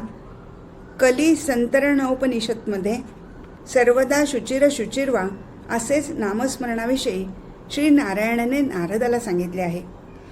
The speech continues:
निज कल्याण इच्छूंनी ही सर्व वचने ध्यानात घेऊन अशुचित्वाच्या शंकेने मन व्याकुळ होऊ न देता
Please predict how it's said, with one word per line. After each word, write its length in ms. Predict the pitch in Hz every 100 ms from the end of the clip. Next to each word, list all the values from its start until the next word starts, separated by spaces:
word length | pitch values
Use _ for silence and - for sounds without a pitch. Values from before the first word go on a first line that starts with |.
| - -
निज 240 | 247 233
कल्याण 480 | 302 302 226 220 240
इच्छूंनी 640 | 233 - 233 226 269 190 - - -
ही 100 | 294
सर्व 340 | 294 254 262 294
वचने 380 | 269 262 240
ध्यानात 380 | 247 202 190 214
घेऊन 300 | 233 294 247 208 - - -
अशुचित्वाच्या 800 | 269 302 294 220 262 240 240 247 254
शंकेने 500 | 254 214 226 254 294
मन 280 | 247 247 240
व्याकुळ 360 | 226 202 233
होऊ 280 | 233 220 233
न 220 | 240 233
देता 380 | 285 240 190 170